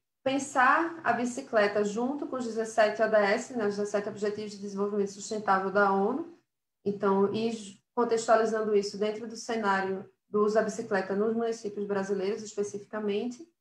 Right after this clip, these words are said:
e também posicionamentos, produção de notas públicas, manifestos, sempre que ocorre aí algum, algo que precisa ser, ser relatado, né, alguma nota de repúdio,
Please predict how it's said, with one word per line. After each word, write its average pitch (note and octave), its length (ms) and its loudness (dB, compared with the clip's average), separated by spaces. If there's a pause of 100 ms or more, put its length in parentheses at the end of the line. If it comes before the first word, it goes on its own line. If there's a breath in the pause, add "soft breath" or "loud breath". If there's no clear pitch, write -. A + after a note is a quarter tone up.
(680)
e C#4 80 -2
também C4+ 380 -2
posicionamentos, C4 1120 -2
produção A3+ 680 -4
de A3+ 80 -2
notas G#3+ 340 -2
públicas, G#3+ 480 -6
manifestos, G#3 680 -2
sempre G#3+ 260 -8
que - 80 -6
ocorre G#3 640 0 (420)
aí G3 360 2
algum, G3+ 1040 4 (380)
algo G3+ 240 6
que A#3 100 -6
precisa G#3 340 -4
ser, G3 760 -2 (160)
ser - 140 -4
relatado, G3+ 720 2
né, F3+ 180 -6
alguma F#3 440 -6
nota F#3 280 -2
de F3+ 100 -8
repúdio, F#3+ 720 -6